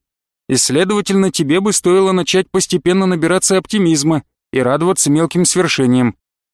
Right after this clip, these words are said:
«Ты прав, постараюсь исправиться». Мы стояли на вершине последнего холма, пристально разглядывая грандиозную и величественную постройку древних альвов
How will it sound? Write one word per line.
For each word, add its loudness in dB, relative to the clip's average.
«Ты -8
прав, -4
постараюсь -2
исправиться». -2
Мы -2
стояли 0
на 0
вершине 0
последнего 0
холма, 0
пристально 0
разглядывая 0
грандиозную 0
и -4
величественную 0
постройку -2
древних 0
альвов -4